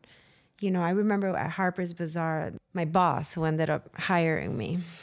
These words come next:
asked me two questions. She said, "Who's your inspiration at the time? You know, and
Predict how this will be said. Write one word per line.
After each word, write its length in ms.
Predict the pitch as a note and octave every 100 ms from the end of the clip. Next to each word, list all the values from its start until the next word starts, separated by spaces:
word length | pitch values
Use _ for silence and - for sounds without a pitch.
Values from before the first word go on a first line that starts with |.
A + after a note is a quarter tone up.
| - - -
asked 360 | E3+ - -
me 420 | D3+ D3 - F3+ - _
two 140 | - A3+
questions. 520 | - D#3+ - B2 C#3
She 100 | -
said, 400 | - C3 C3 E3
"Who's 220 | G#3 G#3 G3
your 120 | F#3
inspiration 840 | F3+ - E3+ D#3 D#3 - D#3 D3+
at 120 | D3+
the 80 | -
time? 520 | - - - - F3 - - - - -
You 140 | -
know, 240 | - - A#1+
and 400 | - - - -